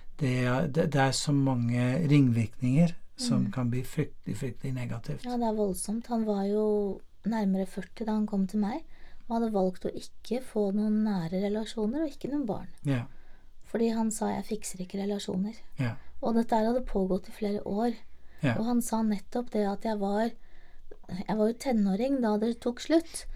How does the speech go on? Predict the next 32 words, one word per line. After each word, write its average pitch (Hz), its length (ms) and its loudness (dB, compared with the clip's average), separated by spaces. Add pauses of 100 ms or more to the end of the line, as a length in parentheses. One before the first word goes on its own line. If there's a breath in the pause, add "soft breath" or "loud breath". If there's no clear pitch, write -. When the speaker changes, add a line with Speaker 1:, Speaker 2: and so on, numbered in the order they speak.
(120)
Speaker 1:
Mm. 143 200 2
Speaker 2:
men 240 200 6
jeg 226 220 0
burde 214 300 6
ha 233 100 0
sagt - 300 0
ifra, 233 180 0
jeg 226 160 2
skulle 220 320 2
ha 214 60 2
sagt 233 340 -6
ifra, 226 260 -2
hadde 220 260 0
jeg 196 160 0
bare 190 280 -2
prikk, - 240 -6
prikk. - 360 -6
Speaker 1:
Ja. 147 160 2 (320 loud breath)
Speaker 2:
Og 233 80 0
da 240 100 6
er 240 40 4
vi 262 80 4
tilbake 208 640 0
til 240 360 2 (380)
det - 120 -4
jeg 208 120 0
sa - 240 -2
i 214 80 0
stad, 285 380 2 (240)
om 233 180 2
at, 226 360 -4
eh, 214 240 2